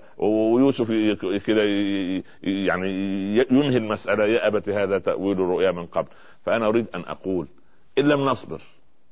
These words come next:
فما البديل؟ لا شيء. ولماذا صبر السلف ولم يصبر الخلف؟ لأن السلف قد فهموا والخلف ما فهموا بعد. نريد أن نتفهم يعني أدب الابتلاء،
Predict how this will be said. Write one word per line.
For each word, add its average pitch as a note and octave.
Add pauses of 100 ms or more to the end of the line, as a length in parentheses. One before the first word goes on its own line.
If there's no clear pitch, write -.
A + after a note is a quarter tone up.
(220)
فما G#2
البديل؟ F2 (540)
لا D#2+
شيء. - (960)
ولماذا A2
صبر G#2+
السلف F2+ (800)
ولم F2
يصبر F#2+
الخلف؟ G#2+ (500)
لأن F#2+
السلف F#2+
قد -
فهموا C3+ (840)
والخلف G2 (840)
ما G#2
فهموا E2
بعد. B1+ (540)
نريد E2+
أن E2
نتفهم G#2+ (920)
يعني D2 (220)
أدب B2+
الابتلاء، G#2+